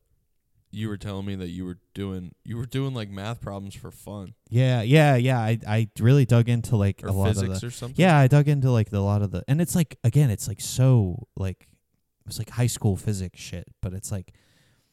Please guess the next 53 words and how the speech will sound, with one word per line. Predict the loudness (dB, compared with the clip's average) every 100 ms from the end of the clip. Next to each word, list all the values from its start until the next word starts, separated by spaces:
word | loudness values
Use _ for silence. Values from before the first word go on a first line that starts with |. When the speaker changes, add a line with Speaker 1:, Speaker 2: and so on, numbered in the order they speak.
| _ _ _ _ -10
Speaker 2:
I, | -6 -6 -6
I | -4
love | 2 2 2
the | 0
idea | -2 -2 -2
of, | -2
like, | -6
kinda | -6 -8 -4
going | -4 -4
back | -8 -10 -12
to | -12 -12
shit | -8 -10 -8
that, | -12
like, | -12 -14 -16 _ _ _ _ _ _ _ _
I | -6 -4
was, | -4 -4 -6 -8
like, | -8 -8
too | 0 0
stupid | 2 0 0 0 -4
to | -6
learn. | -4 -4 -6 -10 -18 _ _ _ _
'Cause | -2
I | 0
was | 2
a | 2
bad | 0 -4 -8
learner, | -8 -8 -8 -12 -16 -10
honestly, | -6 -4 -6 -8 -12
like, | -12
especially | -6 -2 -2 -2 -6
in |
high | -8 -10
school | -10 -10 -10
and | -8
college | -4 -4 -4 -6
too. | -8 -8
Like, | -10 -16 _ _ _ _ _
I'm | -2
such | 0 0 0
a |
better | -2 -2 -2 -4
learner | -4 -4 -2 -2 -2
now | -2 -2 -4
that, | -4 -10
like, | -12 -8
I'm | -8
going | -2 0 0
back | -4 -10 -10
and, | -12
like, | -12
learning | -8 -4 -2 -4 -8
these | -12 -12 -10
things. | -8 -8 -12